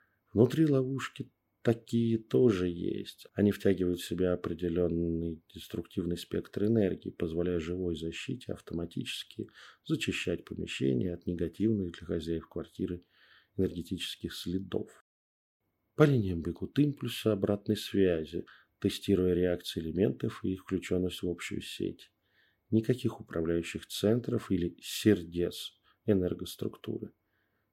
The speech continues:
Сетевой принцип реагирования, где каждый элемент соотносится с другим, выдавая нужный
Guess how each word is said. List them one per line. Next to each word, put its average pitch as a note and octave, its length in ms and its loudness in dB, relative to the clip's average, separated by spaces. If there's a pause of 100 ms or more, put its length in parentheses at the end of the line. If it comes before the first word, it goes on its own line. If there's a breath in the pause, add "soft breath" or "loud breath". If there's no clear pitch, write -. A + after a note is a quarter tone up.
Сетевой D3 400 0
принцип - 400 2
реагирования, F2 840 -2 (600)
где D#2+ 180 2
каждый G2+ 380 2
элемент A2 360 4
соотносится G2 520 0
с E2+ 60 -4
другим, F2+ 400 0
выдавая E2 400 0
нужный F2+ 640 0